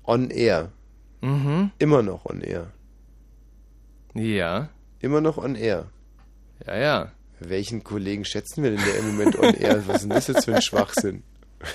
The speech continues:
Speaker 1: Das ist doch, das ist jetzt aber echt albern. Was ist das für eine Schleimertour hier?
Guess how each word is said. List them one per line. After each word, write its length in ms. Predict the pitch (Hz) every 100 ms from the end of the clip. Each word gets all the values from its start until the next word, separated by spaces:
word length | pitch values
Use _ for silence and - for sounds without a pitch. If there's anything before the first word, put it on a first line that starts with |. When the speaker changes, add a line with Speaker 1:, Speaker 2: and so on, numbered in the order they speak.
| - -
Speaker 1:
Das 240 | 185 180 -
ist 220 | 170 -
doch, 80 | -
das 220 | - 180 - 190
ist 240 | 302 294 226
jetzt 180 | 165 135
aber 140 | 120
echt 260 | 113 165 -
albern. 680 | 196 143 131 107 180 175 135 -
Was 100 | 190
ist 200 | 196 -
das 160 | 131 120
für 60 |
eine 140 | 110 104
Schleimertour 800 | - 101 107 147 131 - 117 110
hier? 260 | 110 98